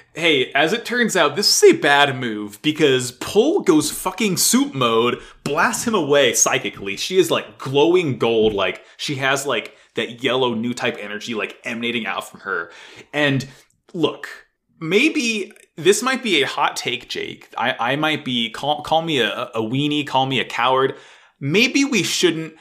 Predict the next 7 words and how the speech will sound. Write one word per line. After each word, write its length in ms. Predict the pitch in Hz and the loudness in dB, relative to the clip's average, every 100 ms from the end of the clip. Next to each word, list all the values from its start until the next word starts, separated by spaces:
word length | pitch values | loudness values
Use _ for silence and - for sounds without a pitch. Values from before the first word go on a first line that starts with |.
| _ | _
fucking 560 | - - 147 143 147 123 | -16 -4 -4 -2 -8 -8
fire 600 | - - 110 139 175 175 | -12 -4 -2 0 0 0
off 280 | 139 120 - - | 0 0 -4 -2
funnels 400 | 135 117 107 - | -2 0 -2 -2
inside 600 | 113 117 - 127 117 104 | -6 -2 0 0 0 -2
a 60 | |
city. 540 | - - 101 80 - | -2 -2 -4 -8 -14